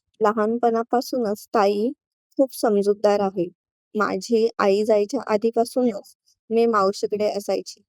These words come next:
वृंदाताईमुळे. त्या सगळ्यांनीही मला त्यांची मुलगीच मानलं आणि ताई तर तिच्या आधी माझा विचार करते. खूप जपला आहे लहानपणापासूनच तिने मला.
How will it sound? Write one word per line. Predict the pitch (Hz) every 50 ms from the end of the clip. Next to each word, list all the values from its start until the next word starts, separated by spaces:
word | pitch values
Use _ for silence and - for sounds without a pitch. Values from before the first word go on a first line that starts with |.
| _ _ -
वृंदाताईमुळे. | 208 202 196 190 185 196 196 190 - 190 190 185 185 180 180 165 165 180 185 190 _ _ _ _ _ _ _ _ _ _ _ _ _
त्या | - 277
सगळ्यांनीही | 285 - - 240 214 - - 214 214 214 226 226 233 240 240 254 208 208 240 302 _ _ _ _ _ _ _ _ _ _ _ _ _ _ _ _ _ _ _ -
मला | 220 226 220 226 220 208
त्यांची | 214 - 220 208 214 208 - 240
मुलगीच | 240 220 202 190 190 196 220 214 - -
मानलं | 220 202 175 175 170 170 170 170 180 - _ _ _ _ _ _ _ _ _ _ _ _ _ -
आणि | 196 196 196 202 214 220 - _ -
ताई | 214 185 190 196 202
तर | - - 240 226 233 254 - _ _ _ _ _ -
तिच्या | 226 214 - - 233 214 -
आधी | - 220 220 220 262 214 220 254 277 262
माझा | 214 202 196 196 - 220 214
विचार | 214 208 202 - 202 185 185 - -
करते. | 185 175 _ - 170 175 - _ _ _ _ _ _ _ _ _ _ _ _ -
खूप | 262 247 233 226 -
जपला | - 233 233 - 226 226 226
आहे | 233 226 254 262 247
लहानपणापासूनच | 254 262 220 202 196 208 214 208 202 202 202 - 196 196 - - 214 214 214 226 - _ - - - _ _ -
तिने | 226 214 202 202
मला. | 202 196 190 190 185 185